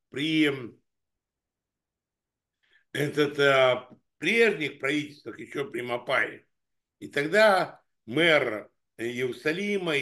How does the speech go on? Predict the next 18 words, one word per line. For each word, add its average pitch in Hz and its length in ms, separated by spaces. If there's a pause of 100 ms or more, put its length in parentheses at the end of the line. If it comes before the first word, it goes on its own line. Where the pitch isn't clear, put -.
израильские 131 640
вот 127 160
министры, 160 680 (320)
они 269 320
сидели 147 760
с - 120
арабами, 139 880 (280)
И - 80
они 180 220
говорили, 160 360
что - 160
мы 147 140
выпили 160 360
несколько 135 400
сот, 131 340 (100)
э, 110 300 (440)
кружек 113 360
кофе. - 380